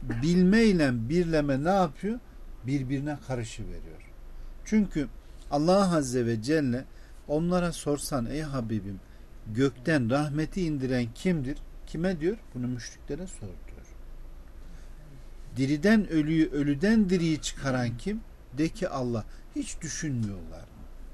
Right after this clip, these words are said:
Yani bizim fıtratımızın icabı imandır, bilmedir.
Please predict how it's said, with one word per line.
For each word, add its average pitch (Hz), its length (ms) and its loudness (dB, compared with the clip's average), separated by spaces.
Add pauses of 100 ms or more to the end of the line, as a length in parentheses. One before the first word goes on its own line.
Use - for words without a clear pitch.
(420)
Yani 139 340 4 (380)
bizim 180 260 4
fıtratımızın 175 920 4
icabı 135 640 2
imandır, 135 640 4 (140)
bilmedir. 143 560 4